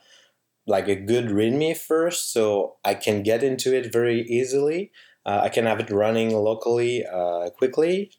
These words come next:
I can do changes, so I, I will have test to tell me if the things is working or not, so I can do changes. And it will be also easy to, to deploy. So the, the speed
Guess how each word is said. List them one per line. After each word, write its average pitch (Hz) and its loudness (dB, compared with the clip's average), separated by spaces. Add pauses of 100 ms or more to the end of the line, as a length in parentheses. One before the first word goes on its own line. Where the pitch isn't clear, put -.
I 107 2
can 107 0
do 120 0
changes, 147 0
so 113 2
I, 101 0
I 107 0
will 104 0
have 101 0 (360)
test - -2
to 113 2
tell 110 0
me 113 0
if 104 -2
the 92 -6
things 101 -2
is 92 -2
working 92 0
or 92 0
not, 95 -2 (340)
so - 0
I 82 2
can 90 2
do 87 -2
changes. 110 0 (460)
And 101 2
it 101 0
will 101 2
be 101 2
also 104 0
easy 117 2
to, 101 0
to 98 -4
deploy. 87 -2
So 92 0 (240)
the, 92 2
the 101 2
speed 170 0